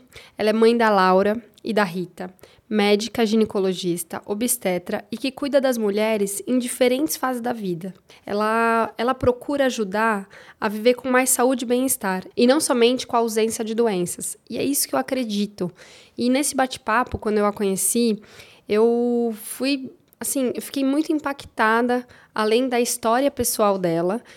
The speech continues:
com o objetivo dela no trabalho, com o propósito dela. E eu achei isso muito interessante, eu achei que era super válido trazer aqui pra vocês, é, um pouco mais sobre esse assunto,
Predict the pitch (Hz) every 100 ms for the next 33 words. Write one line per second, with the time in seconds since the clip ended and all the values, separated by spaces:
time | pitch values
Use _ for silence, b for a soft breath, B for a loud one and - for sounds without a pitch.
0 | B B - 262 277 277 269 - 269 247
1 | 254 285 285 - - 269 233 185 165 170
2 | 185 196 b - 202 208 185 170 160 165
3 | 180 185 B B - 247 240 277 277 220
4 | 226 233 208 185 175 160 185 196 208 -
5 | 233 240 - 233 240 269 254 240 233 -
6 | 208 220 226 220 240 233 B B - 226
7 | 226 - 277 294 247 220 214 208 208 226
8 | 226 202 214 214 226 - 208 240 233 214
9 | 208 - 175 180 185 - B B B -
10 | 185 180 180 180 180 180 175 170 170 165
11 | - - 226 220 247 247 202 202 220 202
12 | 214 214 185 160 -